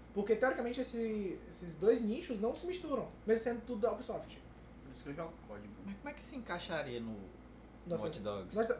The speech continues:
Speaker 1: então, ela, pelo trailer, ela é tipo, é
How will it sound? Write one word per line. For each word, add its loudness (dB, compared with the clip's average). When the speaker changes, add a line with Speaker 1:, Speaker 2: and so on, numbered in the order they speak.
Speaker 1:
então, 2
ela, 4
pelo 6
trailer, 2
ela 2
é -2
tipo, 0
é -4